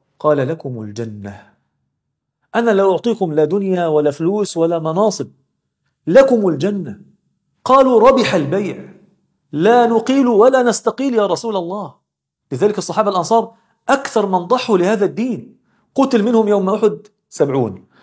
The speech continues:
وقتل يوم بئر معونة سبعون، وقتل في اليمامة سبعون، وقتل يوم الجسر مع أبي عبيد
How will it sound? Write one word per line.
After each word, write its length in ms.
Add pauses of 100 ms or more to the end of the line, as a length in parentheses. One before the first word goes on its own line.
(120)
وقتل 420
يوم 220
بئر 240
معونة 440 (160)
سبعون، 680 (120)
وقتل 380
في 120
اليمامة 540 (140)
سبعون، 680 (120)
وقتل 420
يوم 280
الجسر 480
مع 240
أبي 100
عبيد 360